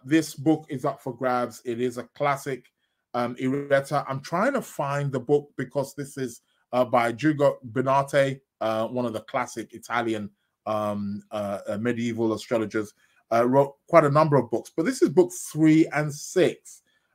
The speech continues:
I wanna know where one, two, and three is. Well, it's up for grabs. Anyway, people, it's up for grabs. Ireta, yeah?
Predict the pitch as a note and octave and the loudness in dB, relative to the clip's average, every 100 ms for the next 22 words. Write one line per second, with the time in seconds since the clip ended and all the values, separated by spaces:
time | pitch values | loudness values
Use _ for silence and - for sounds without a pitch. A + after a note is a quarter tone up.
0 | _ C3 D#3+ D4+ A3+ D#3+ D#3 D3 C#3+ D3 | _ 2 4 4 8 10 10 8 8 6
1 | E3+ D#3 - F3+ D3+ C#3+ - F#3 D#3+ F2+ | 6 2 0 2 2 -2 0 8 8 8
2 | D#2 - - _ _ _ _ _ _ _ | -4 -14 -16 _ _ _ _ _ _ _
3 | _ D3+ D#3 E3 D#3+ D3+ C#3 G#2+ D#2 - | _ 4 4 4 2 2 2 2 0 -8
4 | - - _ _ _ A#2+ G#2+ F2 - - | -16 -16 _ _ _ -2 -2 -4 -6 -12
5 | _ _ _ C3 A#2+ B2+ - _ _ A2 | _ _ _ -8 -4 -6 -8 _ _ -8
6 | - A#2 A#2 A2 E2 C#2+ - B2 A2+ - | -4 -4 -2 -2 -2 -6 -2 2 2 0
7 | - - _ - A#2 | -10 -16 _ -10 -8